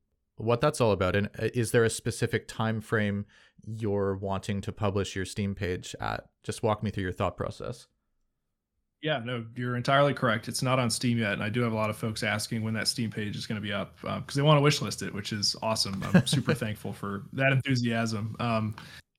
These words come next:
Speaker 2: so a lot of this comes down to my, um,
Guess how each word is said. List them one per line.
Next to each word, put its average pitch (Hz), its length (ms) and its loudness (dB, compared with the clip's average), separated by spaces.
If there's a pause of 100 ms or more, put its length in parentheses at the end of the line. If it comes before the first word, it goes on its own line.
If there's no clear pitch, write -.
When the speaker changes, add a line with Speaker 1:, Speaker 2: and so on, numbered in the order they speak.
(140)
Speaker 2:
so 135 420 6 (140)
a 156 40 0
lot 220 140 8
of 170 60 6
this 151 120 6
comes 147 220 6
down 135 240 4
to - 100 0
my, 123 380 2 (160)
um, 107 360 -4